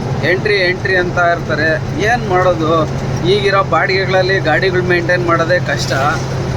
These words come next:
ಅಂಥದ್ರಲ್ಲಿ ಇವರು ಪಾಸಿಂಗ್ ಲೋಡ್ ಇದ್ರೂ ದುಡ್ಡು ಕೇಳ್ತಾರೆ. ನಾವೇನು ಲೋಕಲ್ ಗಾಡಿ ಅಲ್ಲ ನಮ್ಮದು, ಲೈನ್ ಓಡಿಸೋ ಗಾಡಿ, ಲಾಂಗ್ ಗಾಡಿ.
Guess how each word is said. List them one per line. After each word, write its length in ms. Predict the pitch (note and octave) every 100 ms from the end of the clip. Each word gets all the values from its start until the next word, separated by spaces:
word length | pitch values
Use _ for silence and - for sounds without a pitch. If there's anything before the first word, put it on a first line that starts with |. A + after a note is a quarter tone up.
| -
ಅಂಥದ್ರಲ್ಲಿ 680 | D#3+ F#3 G3 F#3+ F#3 F#3+ G3 F#3 F#3 F#3 F#3 E3
ಇವರು 680 | E3 F3 F3+ F3+ F3+ F#3+ F3+ -
ಪಾಸಿಂಗ್ 440 | D3+ A3 C#4 B3+
ಲೋಡ್ 180 | A#3 A3
ಇದ್ರೂ 200 | A3 G#3+ B3 G3 F#3+ F3+ E3 D#3+ D#3 C#3 C#3+ D3
ದುಡ್ಡು 240 | E3 D3+
ಕೇಳ್ತಾರೆ. 420 | E3+ D#3+ C#3+ D3+ D3+ - - - D3
ನಾವೇನು 460 | D#3 G3 G#3 G#3 F3
ಲೋಕಲ್ 400 | F3+ G#3+ A3 G3+
ಗಾಡಿ 240 | F#3+ F#3
ಅಲ್ಲ 200 | F#3 F3
ನಮ್ಮದು, 500 | E3+ E3 D#3 E3 E3+ E3 - C#3+
ಲೈನ್ 280 | F3+ G#3+ G#3
ಓಡಿಸೋ 340 | F#3+ - F#3
ಗಾಡಿ, 280 | E3+ E3 E3+
ಲಾಂಗ್ 360 | D#3 D#3 F#3+
ಗಾಡಿ. 300 | F3 E3 E3